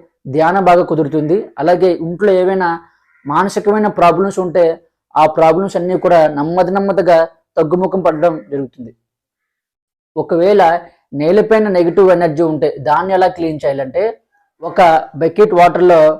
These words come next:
ఉప్పు వేయండి, దానితో పాటు కొంచెం పసుపు వేసి, ఆ రూమ్ అంతా కూడా క్లీన్ చేసి, తర్వాత నార్మల్ నీళ్ళతో క్లీన్ చేయండి. తద్వారా నేలపై ఉండే నెగటివ్ ఎనర్జీ అంతా కూడా క్లీన్ అవ్వడం జరుగుతుంది.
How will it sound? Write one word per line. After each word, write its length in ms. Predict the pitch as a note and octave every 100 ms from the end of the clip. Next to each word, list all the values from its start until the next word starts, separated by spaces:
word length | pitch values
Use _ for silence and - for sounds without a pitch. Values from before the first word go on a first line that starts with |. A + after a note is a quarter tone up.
| - F#3
ఉప్పు 200 | - A3+
వేయండి, 400 | G3+ F3+ C#3 G#2+ _ _ _
దానితో 460 | C3 C#3+ E3+ G3 G#3+
పాటు 280 | G#3 G#3 F#3+ F3+ F3+ -
కొంచెం 320 | G3 G3 G3+ -
పసుపు 440 | F3+ F3 G#3+ G#3+ F#3 F3 D3
వేసి, 380 | E3+ F3+ F#3+ E3+ E3+ - _ _ -
ఆ 100 | D#3+ D#3+
రూమ్ 220 | G#3+ A3
అంతా 280 | A3 G#3+ A#3 F3
కూడా 180 | G#3 F#3+ F3+ F3+
క్లీన్ 260 | F#3 F#3+ F#3
చేసి, 300 | G3 F#3+ F3 E3 - _ _ _ -
తర్వాత 360 | F3 F#3+ G3 G3+
నార్మల్ 440 | D#3 D#3+ F3+ G3+ G#3
నీళ్ళతో 340 | G3 F#3 F#3+ D#3+ -
క్లీన్ 260 | E3 D#3+
చేయండి. 240 | D3+ A#2+ - -
తద్వారా 440 | D3 C3 F3 F#3+ E3
నేలపై 320 | G3 G#3 A3 G#3+
ఉండే 220 | G3+ G3 F3+ -
నెగటివ్ 380 | D#3+ D#3+ G3+ G3
ఎనర్జీ 360 | F3+ F3+ D#3 E3+
అంతా 280 | D#3 D#3 E3+ E3+
కూడా 200 | D#3+ D3+ E3 - _ _ -
క్లీన్ 200 | E3+ E3+
అవ్వడం 140 | D#3+ C#3
జరుగుతుంది. 380 | C3+ A#2 B2